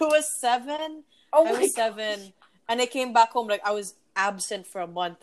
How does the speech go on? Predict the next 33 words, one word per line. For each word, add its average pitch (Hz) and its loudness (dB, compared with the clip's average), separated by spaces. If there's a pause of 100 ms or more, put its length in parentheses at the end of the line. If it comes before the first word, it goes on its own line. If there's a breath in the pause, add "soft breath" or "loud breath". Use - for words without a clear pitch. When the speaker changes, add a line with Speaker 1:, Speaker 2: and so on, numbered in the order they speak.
Speaker 1:
I 185 -2
come 202 -2
back 185 4
home, 196 -4
and 185 -10
they're 175 0
like, 160 -6
"Yeah, 202 6
you're 185 -2
the, 185 -10 (840)
like, 185 -4 (160)
technically 190 -2
the 165 2
valedictorian 160 0
of 156 -14
the 170 -4
graduating 160 -2
batch - -6 (420)
Speaker 2:
Oh, 208 -16 (100)
Speaker 1:
for 190 8
Speaker 2:
damn. 185 -2
Speaker 1:
preschool." 269 8
<laughs> - 0
And 254 -2
I 262 0
was 247 -2
like, 214 -6
Speaker 2:
That - 4
actually 330 -2
amazes 226 -6
me 196 -14 (140)
in, 202 -8
like, 185 -4